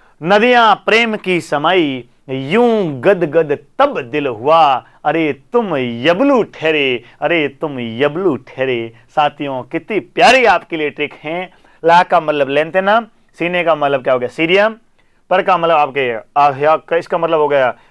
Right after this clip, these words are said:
प्रिस्टोमिडियम, नदी का मतलब नियोडियम, प्रेम का मतलब, अ, प्रोमेथियम, अ, आपके समय का मतलब है सेमेरियम, और उसके बाद में यूं का मतलब यूरोपियम, और गदगद का मतलब हो गया गैडोलिनियम, और तब का मतलब हो गया टर्बियम,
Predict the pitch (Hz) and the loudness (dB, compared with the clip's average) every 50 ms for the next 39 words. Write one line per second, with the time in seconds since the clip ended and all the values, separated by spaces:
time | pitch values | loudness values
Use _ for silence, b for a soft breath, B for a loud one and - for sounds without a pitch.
0 | b - 175 185 180 - 202 196 202 196 208 220 226 226 - _ _ _ _ _ | b -4 -4 -4 -2 -2 -2 0 2 2 2 0 0 -4 -10 _ _ _ _ _
1 | _ _ _ _ _ _ _ _ 123 147 165 180 196 190 190 170 160 151 143 117 | _ _ _ _ _ _ _ _ -6 -2 0 2 2 2 2 0 0 -2 -4 -6
2 | 127 147 165 185 185 196 214 220 220 226 - _ _ _ _ _ _ _ _ _ | -6 -4 -2 0 2 2 2 0 -2 -4 -12 _ _ _ _ _ _ _ _ _
3 | - 180 196 214 220 185 190 175 160 160 143 - - _ 156 147 139 135 131 127 | -2 0 0 0 -2 -4 -4 -4 -2 -2 -2 -4 -4 _ 0 2 4 4 4 2
4 | 127 151 175 185 208 214 - - 226 240 247 - - _ _ _ _ _ - 151 | 2 0 -2 0 0 -2 0 0 -2 -2 -2 -6 -12 _ _ _ _ _ 0 2
5 | 143 143 143 139 - - 147 139 135 - - 165 190 208 208 214 185 170 160 151 | 2 4 2 2 -2 -2 -2 -2 -2 -2 0 0 0 0 2 0 0 2 2 0
6 | 147 135 131 127 120 120 113 - _ _ _ - 170 185 196 208 220 233 240 233 | 0 0 0 -2 -4 -4 -6 -10 _ _ _ -6 -2 0 2 2 2 0 0 -4
7 | - _ _ _ _ _ _ _ - 156 156 - - 170 151 147 147 143 139 131 | -10 _ _ _ _ _ _ _ -6 -6 -6 -4 -4 -2 0 2 2 2 0 -2
8 | 131 127 160 202 220 220 220 190 170 160 147 143 135 127 - - 160 170 196 220 | -6 -4 -2 -2 0 2 2 0 2 2 0 0 0 -2 -2 -2 0 2 2 2
9 | 214 226 233 233 254 262 - - _ _ _ _ _ _ _ - 151 143 139 135 | 2 2 2 0 0 0 -4 -10 _ _ _ _ _ _ _ -2 2 2 4 2
10 | 127 127 117 165 190 196 226 240 247 214 208 220 202 190 190 180 170 165 160 160 | 2 0 0 0 2 2 4 2 0 2 2 2 2 2 2 0 0 0 0 0
11 | 151 139 123 113 - b b b b 135 143 165 190 208 214 226 233 240 254 254 | 2 2 2 0 -4 b b b b -4 0 2 4 4 4 4 2 0 -2 -2
12 | 254 _ _ _ _ _ _ _ _ 147 143 - - 220 208 214 214 196 180 170 | -6 _ _ _ _ _ _ _ _ -6 -4 0 0 0 2 2 0 2 2 2
13 | 165 147 139 139 139 123 110 - - 175 185 185 208 220 233 262 277 | 2 0 0 2 0 0 0 0 0 0 2 2 2 2 2 0 -2